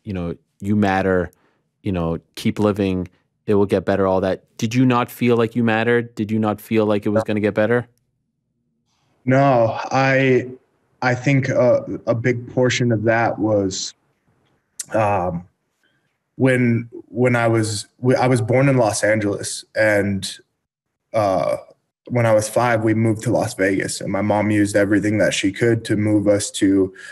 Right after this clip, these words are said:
Speaker 2: you know, kind of the best neighborhood, you know, with, with, with better schools, and it was kind of a sub-, suburb area. And, um, I was new, and in school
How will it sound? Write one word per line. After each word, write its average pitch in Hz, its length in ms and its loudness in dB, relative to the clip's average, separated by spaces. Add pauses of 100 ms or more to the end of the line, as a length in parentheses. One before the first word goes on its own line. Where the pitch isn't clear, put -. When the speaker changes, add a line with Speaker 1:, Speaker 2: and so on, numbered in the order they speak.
(120)
Speaker 2:
you 143 80 4
know, 139 140 4
kind 131 200 0
of 139 60 4
the 127 100 2
best 117 300 0
neighborhood, 107 640 0 (140)
you 107 100 -2
know, 101 180 2
with, 98 240 0
with, 110 400 -6
with 113 220 -4
better 107 240 2
schools, 104 540 0
and 95 160 -2
it - 420 -20
was 117 80 -12
kind 117 180 0
of 101 80 0
a 104 40 -4
sub-, 101 360 -2
suburb 104 460 0
area. 101 480 2
And, 95 240 -4 (720)
um, 98 580 -2 (540)
I 113 120 2
was 104 180 0
new, 110 500 2 (300)
and 104 760 2 (1040)
in 113 160 0
school 120 720 2